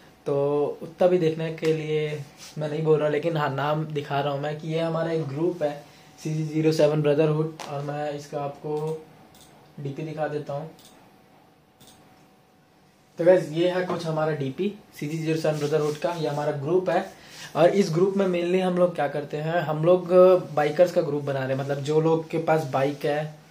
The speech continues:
और, अ, जो लोग को घूमने में interest है, means कि हमारे छत्तीसगढ़ का area जितना है ना, पहले हमारा target है कि हम छत्तीसगढ़ का area cover करेंगे।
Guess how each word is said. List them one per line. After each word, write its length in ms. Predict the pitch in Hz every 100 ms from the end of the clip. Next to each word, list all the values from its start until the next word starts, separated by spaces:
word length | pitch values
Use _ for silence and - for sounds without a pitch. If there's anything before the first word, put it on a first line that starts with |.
| - _ - - - -
और, 320 | 143 139 139
अ, 300 | 135 139 139
जो 200 | 135 147
लोग 200 | 151 156
को 120 | 160
घूमने 440 | 156 131 143 151 175
में 140 | 170
interest 400 | 160 147 147 147
है, 100 | 135
means 280 | 135 147 147
कि 140 | -
हमारे 280 | 156 143 143
छत्तीसगढ़ 460 | 143 135 151 151 147
का 100 | 147
area 200 | 143 151
जितना 340 | 135 - 156
है 140 | 151 147
ना, 100 | 143
पहले 320 | 143 139 156
हमारा 340 | 151 151 156
target 520 | 147 - 143 139 156
है 100 | 151
कि 120 | 151 165
हम 140 | 156
छत्तीसगढ़ 400 | 147 131 151 -
का 120 | -
area 160 | 135 143
cover 240 | 139 131
करेंगे। 360 | 131 131 127